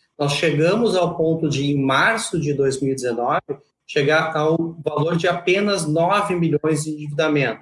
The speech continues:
Um detalhe muito importante, naquele mês,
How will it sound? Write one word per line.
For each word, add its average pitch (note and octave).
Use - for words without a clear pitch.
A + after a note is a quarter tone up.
Um -
detalhe G3+
muito C4
importante, F3+
naquele G3
mês, F3+